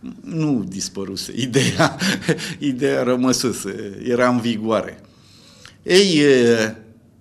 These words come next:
șansa extraordinară a lui Alexandru în această poveste se numește Albu Golescu. Albu Golescu, e, era atât de mândru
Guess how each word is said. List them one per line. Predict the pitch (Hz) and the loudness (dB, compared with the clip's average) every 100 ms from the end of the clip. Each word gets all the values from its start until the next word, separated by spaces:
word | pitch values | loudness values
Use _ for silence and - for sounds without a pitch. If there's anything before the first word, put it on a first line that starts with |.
| _ _ _ _ _ | _ _ _ _ _
șansa | - 196 180 101 - - - _ | -2 0 2 -2 -8 -16 -20 _
extraordinară | 147 - 135 120 107 104 107 110 82 - - - - _ _ _ - - | -4 -4 -2 0 0 -2 -2 -2 -4 -8 -20 -20 -20 _ _ _ -20 -8
a | 101 | -4
lui | 101 98 | -2 -2
Alexandru | 101 95 - 120 127 98 | -2 -4 -4 -2 -2 -4
în | 98 | -8
această | 95 113 113 107 | -6 -6 -8 -10
poveste | 98 104 123 123 | -10 -10 -10 -8
se | 113 107 | -10 -8
numește | 101 107 110 - 107 - - - - _ _ _ | -6 -4 -6 -6 -8 -8 -18 -20 -20 _ _ _
Albu | 113 139 113 113 - - - | 2 2 -2 -10 -14 -20 -14
Golescu. | 98 107 95 - - - - _ _ - - - - - - - _ | -4 -2 -2 -6 -14 -20 -20 _ _ -20 -20 -20 -20 -20 -20 -20 _
Albu | 127 156 | 0 0
Golescu, | 131 120 139 143 - 143 127 - - - _ _ _ _ _ - _ _ - - _ - | 2 2 2 0 -4 -4 -4 -6 -16 -20 _ _ _ _ _ -20 _ _ -20 -20 _ -16
e, | 101 104 - 104 | -12 -12 -8 -6
era | 110 | -2
atât | 110 - 151 | -2 -2 2
de | 139 | 4
mândru | 127 127 87 80 | 4 4 0 -6